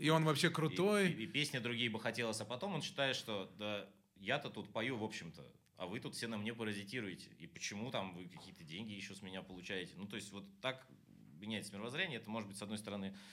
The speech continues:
Speaker 2: нормально, но с другой стороны, то есть надо понимать, что, ну, и я не знаю, то есть брать, э, кого-то, вкладывать в него там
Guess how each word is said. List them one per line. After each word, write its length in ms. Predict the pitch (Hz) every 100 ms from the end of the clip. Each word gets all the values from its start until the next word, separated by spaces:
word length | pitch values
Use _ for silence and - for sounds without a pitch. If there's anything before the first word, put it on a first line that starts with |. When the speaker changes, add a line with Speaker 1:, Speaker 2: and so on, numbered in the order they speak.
| - - - -
Speaker 2:
нормально, 480 | 104 117 147 151 101
но 320 | 95 95 92
с 80 | 90
другой 240 | 98 120
стороны, 360 | 104 92 95 95
то 60 | 85
есть 140 | -
надо 160 | 90 82
понимать, 400 | 87 85 95 -
что, 180 | - 73 69 67 67 64 55 52 50 - - - - -
ну, 200 | 101 90 - -
и 80 | 98 80
я 80 | 110
не 80 | 127
знаю, 300 | 107 107 73
то 80 | 85
есть 120 | - -
брать, 420 | 113 127 - - - -
э, 260 | 53 - - - _
кого-то, 400 | 101 107 117 87
вкладывать 600 | - - 107 101 90 87
в 20 |
него 300 | 95 92 90
там 340 | 82 76 71